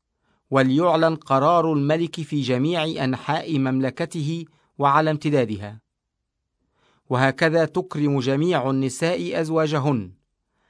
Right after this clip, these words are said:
العظماء منهم وغير العظماء.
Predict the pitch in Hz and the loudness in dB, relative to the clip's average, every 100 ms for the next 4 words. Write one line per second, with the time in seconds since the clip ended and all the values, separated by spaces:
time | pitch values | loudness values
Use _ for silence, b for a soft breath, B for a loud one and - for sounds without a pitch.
0 | _ - 143 139 131 127 131 165 185 160 | _ -2 0 0 0 0 2 2 2 0
1 | 147 165 143 165 151 135 127 139 151 147 | 0 0 -2 0 0 2 2 2 0 0
2 | 147 147 135 101 | -2 -2 -2 -6